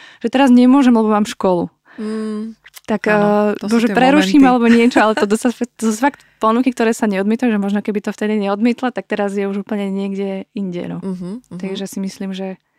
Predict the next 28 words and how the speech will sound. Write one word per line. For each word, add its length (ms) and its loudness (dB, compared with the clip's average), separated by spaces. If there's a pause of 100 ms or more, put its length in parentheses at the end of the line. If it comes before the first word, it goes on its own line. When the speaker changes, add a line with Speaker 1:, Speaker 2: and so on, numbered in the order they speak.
(480)
Speaker 2:
Takže 240 -2
Speaker 1:
že 80 -2
Speaker 2:
vnímať 380 2
Speaker 1:
treba 100 -6
Speaker 2:
to, 140 4
Speaker 1:
to 80 2
Speaker 2:
že 100 0
sú 120 -4
to 120 -2
ponuky 460 -2
nášho 320 -2
života. 580 -8
Speaker 1:
Áno, 340 -2
áno, 280 -4
Speaker 2:
Mhm. 420 -10
Speaker 1:
určite. 400 -18 (540)
Speaker 2:
Ja 120 0
som 160 -2
o 120 0
vás 200 0
čítala 440 -2
v 80 -4
jednom 200 -2
rozhovore, 760 -4
Dorota, 560 -6
spomenuli 500 -4
ste, 220 -6
že 160 -4